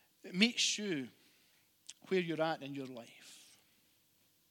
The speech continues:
You're not so ordinary that he's not interested in you. But equally, you're not so special that you don't need his help. Are you ready to meet him?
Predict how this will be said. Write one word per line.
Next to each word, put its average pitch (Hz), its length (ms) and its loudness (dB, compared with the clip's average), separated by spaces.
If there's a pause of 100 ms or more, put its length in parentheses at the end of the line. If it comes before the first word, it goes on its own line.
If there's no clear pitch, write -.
(1200)
You're 180 120 4
not 226 240 6
so 240 260 4
ordinary 196 640 4
that 165 180 0
he's 156 160 -4
not 151 200 -6
interested 131 600 -8
in 110 140 -14
you. 117 140 -18 (1500)
But 165 100 6
equally, 175 380 2
you're 139 140 0
not 151 220 -4
so - 140 -2
special 147 680 2 (920)
that 147 120 -2
you 139 100 -2
don't 147 260 -6
need 139 300 -2 (320)
his 127 160 -6
help. 135 300 -8 (1400)
Are 131 40 -4
you 131 100 -2
ready 147 220 4
to 131 140 -8
meet 156 220 -6
him? 120 160 -14